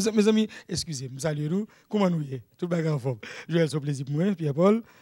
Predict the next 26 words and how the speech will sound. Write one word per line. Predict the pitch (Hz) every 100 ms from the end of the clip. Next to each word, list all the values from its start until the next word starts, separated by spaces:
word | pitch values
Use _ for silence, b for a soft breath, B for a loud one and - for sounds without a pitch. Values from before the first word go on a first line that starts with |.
| b
et | 160 143
Joas, | 131 147 185 - 160
et | 143
m'apprécie | 143 135 143 -
en | 147 135
pile, | 135 196 175 _
je | 160
toujours | 135 135
dis | 117 127
Max | 123 110
ça. | 180 226 _ _ _
Moi, | 165 139
mes | 139
travail. | 139 127 120 190 B B B B -
Et | 156 143
travail | 165 226 226
de |
presse, | 214 196 165
on | 170
fait, | 170 165 170 -
et | -
l'immobilier | 156 147 139 135
fait, | 127 127
ouais, | 139
m'a | 156
suivi | 139 147 117